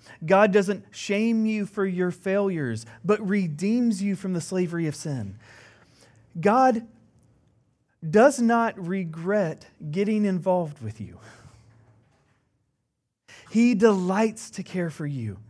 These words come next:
as only he can. God provides a way to healing and to peace, though none of us deserve it. The God who created all and rules all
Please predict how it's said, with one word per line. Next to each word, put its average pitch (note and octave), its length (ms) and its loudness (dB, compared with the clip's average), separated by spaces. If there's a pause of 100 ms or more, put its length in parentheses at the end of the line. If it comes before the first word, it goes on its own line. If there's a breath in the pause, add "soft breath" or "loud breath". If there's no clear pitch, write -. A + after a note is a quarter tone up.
(500 soft breath)
as C#3+ 160 -8
only D#3+ 240 -6
he C#3+ 180 -8
can. B2 300 -12 (1500 soft breath)
God G#3+ 480 4
provides F#3+ 720 0
a E3 80 -2
way F3+ 400 0
to E3 140 -4
healing D3+ 720 -6 (220 loud breath)
and D#3+ 200 -6
to D#3+ 140 -4
peace, - 800 -8 (680 soft breath)
though F#3 220 -2
none F#3 320 -2
of F3+ 100 -4
us D#3+ 140 -6
deserve C#3 380 -10
it. - 1300 -20 (180 loud breath)
The F#3 120 2
God G#3+ 280 6
who G#3+ 260 4 (180 loud breath)
created G#3+ 680 2
all F3 460 6
and F3+ 360 -2
rules A3 460 2
all D3+ 440 0